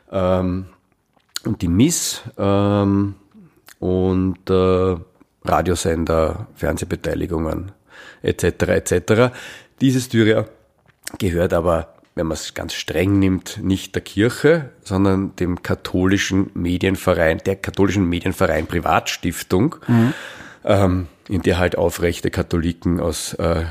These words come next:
Speaker 1: der Steiermark und Umgebung, äh, sitzen und, ähm, äh, deren Gremien bestimmt der Bischof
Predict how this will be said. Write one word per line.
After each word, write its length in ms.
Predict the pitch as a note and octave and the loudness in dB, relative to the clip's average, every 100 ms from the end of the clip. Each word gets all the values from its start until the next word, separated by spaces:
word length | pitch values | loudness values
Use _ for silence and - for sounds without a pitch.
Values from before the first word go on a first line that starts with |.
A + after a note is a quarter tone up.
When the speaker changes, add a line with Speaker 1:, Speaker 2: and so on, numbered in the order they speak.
| D2+ _ _ - | -10 _ _ -8
Speaker 1:
der 60 | F2+ | -6
Steiermark 560 | - F2 E2+ E2+ E2 | -2 -2 0 -2 -2
und 140 | E2+ - | -4 -4
Umgebung, 500 | E2 F#2+ F#2+ A#2+ A#2 - | -2 0 4 4 2 0
äh, 380 | G2+ G2 G2 F#2 - _ _ - | 4 6 6 2 -4 _ _ -12
sitzen 480 | - A2 - G#2+ | 0 2 4 2
und, 400 | G2+ F#2 F2+ - - | 2 0 0 -2 -2
ähm, 340 | F2 E2 D#2 - _ _ _ _ _ - _ _ - - - - - _ | 0 2 0 -6 _ _ _ _ _ -20 _ _ -12 -12 -16 -16 -20 _
äh, 300 | F2+ E2+ E2+ - - | 0 2 0 -4 0
deren 280 | E2 E2+ D#2+ | 2 2 0
Gremien 640 | E2 D#2+ E2 E2 E2 D#2 | 0 2 4 4 2 0
bestimmt 720 | - - - E2+ E2 - - - | -2 -4 2 0 0 -8 -8 -6
der 40 | |
Bischof 720 | D#2 F2 - - E2 - - | -2 -2 0 0 0 -4 -10